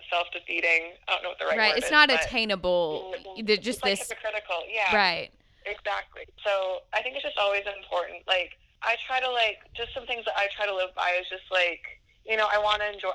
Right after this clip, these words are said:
Speaker 1: I wanna eat good food that makes my body feel great, that fulfills even being with my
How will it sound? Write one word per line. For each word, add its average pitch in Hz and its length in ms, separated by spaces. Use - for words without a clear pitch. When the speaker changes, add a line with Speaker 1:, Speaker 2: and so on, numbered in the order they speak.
Speaker 1:
I 202 100
wanna 240 320
eat 196 180
good 185 260
food 185 140
that 175 140
makes 170 260
my 175 220
body 160 500
feel 175 220
great, 165 320
that 175 260
fulfills 190 680
even 190 400
being 190 180
with 185 140
my 180 140